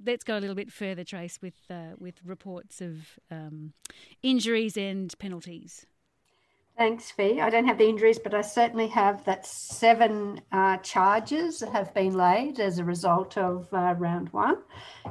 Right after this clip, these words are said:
Speaker 2: And, uh, not surprisingly, Bree Davey and Maddie Sparkus for their wrestling. Um, so it's likely that they'll get a reprimand, um, for an early plea.
Speaker 1: Can I, I,
Speaker 2: Um,
Speaker 1: I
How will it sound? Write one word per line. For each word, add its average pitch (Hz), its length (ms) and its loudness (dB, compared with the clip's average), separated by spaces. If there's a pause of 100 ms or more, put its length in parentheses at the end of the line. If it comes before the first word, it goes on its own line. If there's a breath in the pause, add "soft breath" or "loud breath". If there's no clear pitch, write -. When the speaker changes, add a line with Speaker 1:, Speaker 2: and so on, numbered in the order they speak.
Speaker 2:
And, 202 440 4
uh, 190 380 6 (100)
not 214 240 -2
surprisingly, 208 840 4
Bree 196 460 2
Davey 196 460 6
and 190 180 0
Maddie 190 240 0
Sparkus 208 920 2
for 190 200 0
their 185 280 0
wrestling. 202 720 -2
Um, 180 560 0 (300 loud breath)
so 196 280 2
it's 185 380 0
likely 190 360 0
that 185 260 -4
they'll 185 260 4
get 185 160 -4
a 175 60 -4
reprimand, 180 760 -2 (160)
um, 175 540 -4
for 185 160 -8
an 175 120 -2
early 175 220 -2
plea. 214 440 0
Speaker 1:
Can 381 200 -4
I, 403 300 -2
I, 302 60 -2 (180)
Speaker 2:
Um, 302 80 0
Speaker 1:
I 294 80 -2